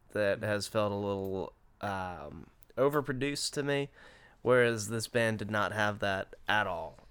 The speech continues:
Everything sounded just so perfectly pure.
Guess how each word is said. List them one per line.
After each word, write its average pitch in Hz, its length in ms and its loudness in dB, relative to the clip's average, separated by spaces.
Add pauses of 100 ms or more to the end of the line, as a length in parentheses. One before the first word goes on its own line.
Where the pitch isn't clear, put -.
(120)
Everything 107 600 0
sounded 104 600 -2 (880)
just 135 280 2
so 131 180 2
perfectly 107 680 -2
pure. 98 460 -4